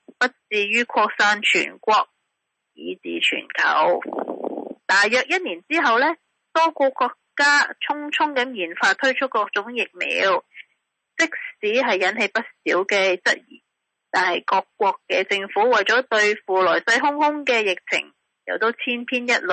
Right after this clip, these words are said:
咁將疫苗嘅質疑當成另一番虛假信息嚟到打壓。西方國家主流輿論甚至將異議者打成陰謀論者，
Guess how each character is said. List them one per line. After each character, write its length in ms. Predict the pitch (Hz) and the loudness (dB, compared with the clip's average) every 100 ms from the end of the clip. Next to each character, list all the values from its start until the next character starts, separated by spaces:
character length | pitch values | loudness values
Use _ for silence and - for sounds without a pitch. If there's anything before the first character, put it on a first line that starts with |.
| 175 | -2
咁 220 | - 180 226 | -2 -4 0
將 380 | 240 240 240 | 2 2 0
疫 120 | 220 - | -6 -6
苗 240 | 160 147 | -6 -4
嘅 100 | - | -2
質 260 | 190 269 185 | 0 0 -4
疑 240 | 175 - - - | -8 -16 -8 -2
當 200 | 190 196 | -2 -2
成 160 | 170 170 | -6 -6
另 120 | 175 | -4
一 60 | 208 233 | -2 0
番 340 | 247 226 226 247 | 2 2 2 -2
虛 380 | - 240 240 | 0 2 2
假 260 | - 180 185 226 | 0 2 2 2
信 160 | 214 202 | -2 -4
息 120 | 160 | -4
嚟 120 | 175 170 | -2 0
到 120 | 190 | 0
打 280 | - 185 240 | 2 2 2
壓。 280 | 220 214 - _ _ _ _ _ _ _ _ - | 2 2 0 _ _ _ _ _ _ _ _ 0
西 160 | 285 | 0
方 240 | 302 311 311 | 2 2 2
國 160 | 233 233 | -2 0
家 300 | 262 262 269 | 2 2 0
主 140 | 202 | -2
流 400 | 208 208 160 165 _ _ _ | 2 2 0 -2 _ _ _
輿 280 | 170 170 180 | -10 -6 0
論 300 | 185 190 - _ - | 0 -2 -10 _ -8
甚 180 | 196 190 | -8 -8
至 140 | 214 | -8
將 220 | 208 254 | -2 -2
異 80 | 254 | -2
議 640 | 190 190 185 180 185 196 196 | -8 -10 -10 -12 -14 -12 -4
者 280 | 180 190 233 | 0 0 0
打 240 | 165 214 | 0 0
成 160 | - - | -2 -8
陰 240 | 165 220 | -2 -2
謀 300 | 233 180 165 | 0 0 2
論 240 | 165 175 | 0 -2
者， 360 | 185 170 190 | -2 0 2